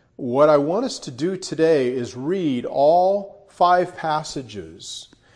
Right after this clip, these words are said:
in which the Abrahamic covenant is declared to Abraham himself.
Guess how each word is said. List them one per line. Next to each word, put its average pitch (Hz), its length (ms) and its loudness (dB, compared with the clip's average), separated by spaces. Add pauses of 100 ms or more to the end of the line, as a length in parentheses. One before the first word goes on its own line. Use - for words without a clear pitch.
(200)
in 170 260 0
which 165 300 -4
the 131 180 -2
Abrahamic 147 600 -4
covenant 127 560 -4
is 120 160 -6
declared 113 840 -4
to 127 440 -8 (200)
Abraham 113 720 -6
himself. 101 760 -8